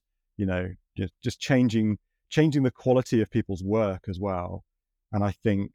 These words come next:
service design can change the quality of people's work for the better. It can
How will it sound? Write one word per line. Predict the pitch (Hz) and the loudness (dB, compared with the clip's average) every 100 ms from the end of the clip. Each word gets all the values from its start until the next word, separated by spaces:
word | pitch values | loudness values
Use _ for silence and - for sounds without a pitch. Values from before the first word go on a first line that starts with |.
| _ _ | _ _
service | - - 123 117 - | -4 4 6 4 0
design | 104 98 92 95 95 | -2 0 0 0 -2
can | 107 | -4
change | 98 117 101 95 | -2 0 0 -2
the | 98 | -4
quality | 110 104 107 | -2 0 0
of | 98 | -2
people's | 101 - 92 | -2 -4 -2
work | 101 98 - | 0 0 0
for | 90 | -6
the | 92 | -4
better. | 98 85 - 95 92 - | -4 -4 -6 -10 -10 -12
It | |
can | - 98 | -6 -4